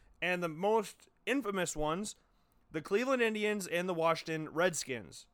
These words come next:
That's what we're looking at right now. The Redskins and the F-, Indi-, the Cleveland Indians. The two most infamous logos and s-, names in sports. The Redskins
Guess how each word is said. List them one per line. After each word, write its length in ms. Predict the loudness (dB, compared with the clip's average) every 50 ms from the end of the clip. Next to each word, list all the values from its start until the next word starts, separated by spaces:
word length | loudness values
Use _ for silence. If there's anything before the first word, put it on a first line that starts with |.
| _ _ _ _ _ _ _ _ _ _ _ _ _ _ _ _ _ _ _ _ _ _ _ _ _ _ _ _ _ -20 _ _
That's 360 | -2 2 4 4 4 4 4
what 160 | 2 4 4
we're 140 | 6 4 4
looking 260 | 4 2 2 0 -4
at 160 | -6 -6 -8 -8
right 180 | -8 -10 -10
now. 220 | -12 -14 -14 -14 -16 _ _ _ _ _ _ _ _ _ _ _ _ _ _ _ _ _ _
The 120 | -8 -4 2
Redskins 680 | 4 6 4 4 2 0 -2 2 2 2 2 0 -2 -4
and 340 | -2 0 2 2 2 0 0
the 60 | -2
F-, 140 | -4 -4 -8 _ _
Indi-, 460 | -2 0 0 0 -2 -4 -6 -6 -6 -8
the 100 | -8 -8
Cleveland 600 | -8 -6 -6 -4 -4 -2 -2 0 0 0 -2 -2 -6 -6
Indians. 680 | -4 -4 -4 -4 -4 -6 -6 -8 -10 -14 -18 -18 -20 -20 _ _ _ _ _ _ _ _ _ _ _ _ _ _ _ _ _ _ _ -2
The 200 | 2 2 2 2
two 300 | 2 0 0 0 2 4
most 520 | 6 6 6 6 6 4 0 -4 -6 -10 -18 _ _ _ _ _ _ _
infamous 680 | 0 2 2 2 0 -4 -4 0 2 2 2 2 0 -4
logos 640 | -4 0 2 4 6 6 6 4 4 2 2 0 -2 -4
and 200 | -6 -4 -4 -6
s-, 120 | -8 -10 -8
names 480 | -4 0 2 2 2 2 2 0 -2
in 140 | -4 -6 -8
sports. 540 | -8 -8 -8 -8 -8 -8 -8 -12 -18 -20 -20 _ _ _ _ _ _ _ _ _
The 100 | -6 -2
Redskins 1000 | 4 6 6 8 6 4 2 -4 -2 2 4 4 4 4 4 0 -2 -4 -8 -12